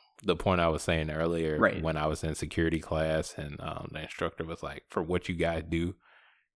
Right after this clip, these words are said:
Speaker 1: you guys aren't paid enough," because we're essentially stopping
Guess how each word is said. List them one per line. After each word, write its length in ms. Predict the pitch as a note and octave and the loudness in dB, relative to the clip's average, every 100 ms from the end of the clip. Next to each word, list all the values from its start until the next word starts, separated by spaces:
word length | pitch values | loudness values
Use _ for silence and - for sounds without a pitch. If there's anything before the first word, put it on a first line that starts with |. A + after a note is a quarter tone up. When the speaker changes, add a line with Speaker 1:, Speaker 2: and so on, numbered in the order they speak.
| _ _ | _ _
Speaker 1:
you 240 | A2 F2+ | -12 -6
guys 220 | C#2+ E2 D#2 | -4 -4 -4
aren't 200 | C#2+ - | -6 -6
paid 200 | F2 D2+ | -4 -6
enough," 460 | D2 E2 - - _ - | -6 -6 -8 -12 _ -6
because 920 | F#2+ - F#2 E2+ E2+ E2 F2 - - G2+ | -6 0 2 2 2 -2 -8 -14 -4 4
we're 120 | G#2+ | 4
essentially 440 | - D#3 - G2 | 4 -2 0 -2
stopping 760 | - - F#2 G2+ F2 E2 F2+ | 2 4 4 4 0 -2 -6